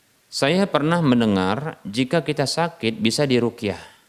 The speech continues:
Sakit yang seperti apa itu contohnya ya Ustadz? Dan ayat-ayat apa saja yang bisa kita baca dalam Al-Quran untuk meruqyah itu? Kalau anak kita terlalu nakal, apa bisa juga diruqyah? Bagaimana caranya dalam Islam? Terima kasih Ustadz. Jazakallahu khaira."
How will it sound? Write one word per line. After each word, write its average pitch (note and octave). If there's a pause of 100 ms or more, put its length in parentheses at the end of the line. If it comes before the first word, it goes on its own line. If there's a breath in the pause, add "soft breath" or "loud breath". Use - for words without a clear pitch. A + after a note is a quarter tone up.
(760 soft breath)
Sakit D#3
yang E3
seperti E3
apa G3
itu B2
contohnya B2
ya G2
Ustadz? G2+
Dan G#2+
ayat-ayat A#2
apa A#2
saja C#3
yang B2
bisa C#3
kita C3
baca B2+
dalam G#2+
Al-Quran A2
untuk G#2+
meruqyah G#2+
itu? F#2 (1500 soft breath)
Kalau D#3+
anak C3+
kita G2+
terlalu A#2+
nakal, C3+
apa D3
bisa F#3+
juga E3+
diruqyah? F#2+
Bagaimana G2+
caranya G2+
dalam F2+
Islam? A2
Terima F2+
kasih F#2
Ustadz. -
Jazakallahu F2+
khaira." E2